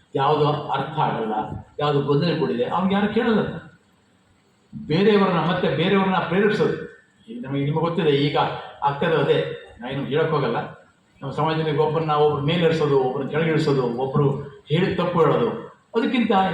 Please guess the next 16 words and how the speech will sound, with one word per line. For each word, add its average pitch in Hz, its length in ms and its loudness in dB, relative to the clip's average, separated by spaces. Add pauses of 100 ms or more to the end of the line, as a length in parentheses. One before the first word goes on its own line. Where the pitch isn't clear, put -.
(200)
"ಏನ್ 330 180 -4
ಹಾಗಾದ್ರೆ 165 300 0
ಇದು 147 120 0
ಯಾಕೆ - 220 -4
ತಪ್ಪಾಗ್ತದೆ, 139 840 -6
ಬೇಡ 233 180 2
ಇದು 143 180 -2
ಸರಿ 240 140 -4
ಮಾಡೋಣ" 123 300 0 (180)
ಅಂತ 143 120 -8
ಹೇಳ್ಬಿಟ್ಟು. - 480 -8 (280)
ಆಮೇಲೆ 185 360 -2 (680)
ಇಲ್ಲದ 214 500 2
ಸಲ್ಲದ 202 680 0
ಟೀಕೆ 220 280 2
ಟಿಪ್ಪಣಿಗಳು. - 680 -4